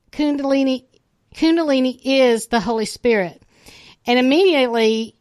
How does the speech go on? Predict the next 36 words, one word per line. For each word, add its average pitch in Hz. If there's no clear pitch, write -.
you 240
know, 233
there 262
was 240
all 254
kinds 285
of 226
just 214
things 240
just 226
triggering 262
off 220
inside 226
of 214
me. 214
I 214
was 220
pretty 247
upset. 214
I 208
was 208
like, 185
"What 233
is 220
this 202
Kundalini?" 214
And 196
<laughs> -
no, 269
it's 254
not 240
the 247
Holy 254
Spirit. 247
I 214
mean, 220